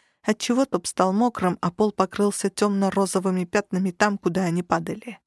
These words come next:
Я взяла руку дяди, ненавидя то, насколько холодной она стала от быстро замедляющегося кровообращения,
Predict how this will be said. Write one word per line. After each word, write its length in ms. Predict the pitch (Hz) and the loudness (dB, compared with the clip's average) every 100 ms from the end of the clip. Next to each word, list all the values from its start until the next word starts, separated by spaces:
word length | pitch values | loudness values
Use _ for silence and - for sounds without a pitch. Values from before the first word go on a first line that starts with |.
| _ _ _ _ _ _ _ 226 | _ _ _ _ _ _ _ 4
Я 180 | 247 | 4
взяла 300 | 233 233 226 | 4 2 2
руку 280 | 220 226 226 | 2 0 -2
дяди, 440 | 208 247 226 175 - | 0 0 0 -2 -2
ненавидя 640 | 233 240 254 254 277 240 | 0 2 2 2 2 0
то, 200 | 233 262 | 0 0
насколько 520 | 254 220 - 233 - 220 | 2 2 2 -2 0 -2
холодной 640 | 240 240 269 175 165 165 | 0 2 2 2 0 2
она 180 | 165 175 | 0 -2
стала 380 | - 196 185 180 | 0 0 2 0
от 100 | 170 | 0
быстро 380 | 190 - 190 | -2 0 -2
замедляющегося 880 | 180 180 180 175 180 175 - 185 185 | 0 0 0 0 2 0 -2 -4 -2
кровообращения, 1120 | 180 190 185 180 175 170 - 240 233 226 220 | -2 -2 0 0 0 -2 0 0 2 2 2